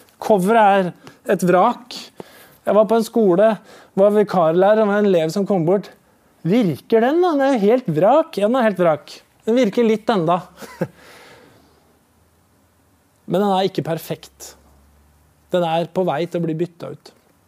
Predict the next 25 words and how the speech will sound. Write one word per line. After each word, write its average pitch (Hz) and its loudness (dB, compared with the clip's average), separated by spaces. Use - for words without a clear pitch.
Og 196 -2
så 320 0
lar 226 4
vi 262 2
oss 262 2
lure 160 2
litt 175 -2
noen 202 -2
ganger. 233 -2
Vi 233 2
tenker 202 0
at - -6
når 196 0
vi 233 0
får 233 2
noe 214 0
som 220 0
er 196 0
perfekt, 226 -4
så - -4
skal 208 0
det 214 4
alltid 175 0
være 139 -4
perfekt. 147 -10